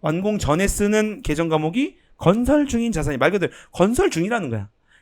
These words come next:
잠깐, 잠깐 있는 계정 과목이에요. 뭐 삼 년 동안 썼어. 삼 년 동안 지었어. 그럼 삼 년 동안 있다가 없어지는 계정 과목입니다. 그래서 일단 건설 중인 자산을 칠만 이렇게 하고요. 건물 실축이 완료됐어. 그래서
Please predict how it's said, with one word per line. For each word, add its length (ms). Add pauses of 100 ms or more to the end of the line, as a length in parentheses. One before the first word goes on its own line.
(140)
잠깐, 600
잠깐 420
있는 300
계정 200
과목이에요. 480 (300)
뭐 120
삼 180
년 160
동안 160
썼어. 360 (160)
삼 160
년 160
동안 220
지었어. 360
그럼 120
삼 200
년 200
동안 200
있다가 260
없어지는 640
계정 240
과목입니다. 600 (280)
그래서 160
일단 200
건설 220
중인 120
자산을 320
칠만 220
이렇게 200
하고요. 340 (360)
건물 200
실축이 320
완료됐어. 500 (300)
그래서 380